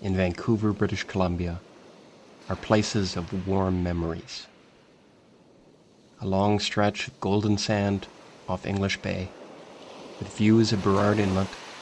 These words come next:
Stanley Park, and Vancouver's West End. Vancouver residents and visitors have been enjoying Kitsilano Beach for over one hundred years, and Kitsilano Pool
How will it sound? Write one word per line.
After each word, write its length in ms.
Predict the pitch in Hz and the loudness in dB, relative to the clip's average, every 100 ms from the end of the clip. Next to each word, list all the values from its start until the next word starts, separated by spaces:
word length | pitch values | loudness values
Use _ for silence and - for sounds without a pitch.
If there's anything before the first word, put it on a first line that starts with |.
| - - - - - | -18 -18 -20 -20 -18
Stanley 400 | - 107 98 107 | -6 0 2 0
Park, 400 | - 101 90 - - - - - - - - - - | 0 -2 -2 -6 -20 -20 -20 -20 -20 -20 -20 -20 -10
and 100 | 92 | -6
Vancouver's 600 | 90 87 110 95 95 - | -4 -4 -4 0 0 0
West 320 | 90 90 - | -2 -6 -6
End. 260 | - - - - - - - - - - - - - - - - - - - - - - - - - | -8 -10 -14 -20 -20 -20 -20 -20 -20 -20 -20 -20 -20 -20 -20 -20 -20 -20 -20 -20 -20 -20 -20 -20 -4
Vancouver 400 | 101 - 131 131 | -4 2 4 6
residents 720 | 110 110 110 107 104 - - - - - | 6 4 4 2 2 0 -6 -10 -20 -10
and 100 | 101 | -2
visitors 680 | 110 104 104 104 101 - - - - - - - | 2 4 4 4 4 0 -8 -18 -20 -20 -16 -10
have 120 | 95 | -2
been 140 | 104 | 2
enjoying 480 | 98 95 101 101 95 | 4 2 2 2 2
Kitsilano 580 | - 107 110 101 98 95 | 0 -4 -2 -2 -2 0
Beach 380 | 95 92 - - - - - - - - - | 0 0 -4 -8 -20 -20 -20 -20 -20 -20 -8
for 200 | - 95 | -2 0
over 200 | 95 92 | 2 2
one 160 | 95 | 4
hundred 320 | 104 107 98 | 2 2 2
years, 520 | 98 90 78 - - - - - - - - _ - - - | 2 0 -2 -10 -14 -16 -20 -20 -20 -20 -20 _ -20 -18 -10
and 100 | 98 | -4
Kitsilano 480 | 101 - 101 92 90 | -2 2 2 2 2
Pool 340 | - 123 95 | 2 4 4